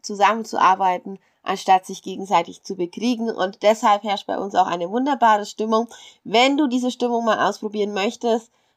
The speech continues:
dann einfach vierzehn Tage lang für einen Euro in den V-I-P-Club kommen, den ganzen V-I-P-Club mal testen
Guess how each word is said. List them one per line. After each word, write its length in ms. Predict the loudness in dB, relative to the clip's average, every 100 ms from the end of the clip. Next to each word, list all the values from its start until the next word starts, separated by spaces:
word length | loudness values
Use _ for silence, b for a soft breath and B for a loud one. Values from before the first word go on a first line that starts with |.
| _
dann 240 | 2 4 4
einfach 360 | 0 2 2
vierzehn 300 | 2 -4 -4
Tage 320 | 0 2 2 4
lang 400 | 4 2 -2 -14 _
für 380 | _ 0 0 2
einen 260 | 2 2 0
Euro 460 | 0 0 0 -2
in 180 | -2 -2
den 180 | -2 -2
V-I-P-Club 720 | 2 2 2 -8 -8 -8 -8
kommen, 440 | 2 2 2 -4
den 140 | -6 -6
ganzen 380 | -8 -8 -12 -14 _ -8
V-I-P-Club 640 | 2 2 2 -6 -10 -6
mal 140 | -4 -2
testen 480 | 0 -2 -2 -8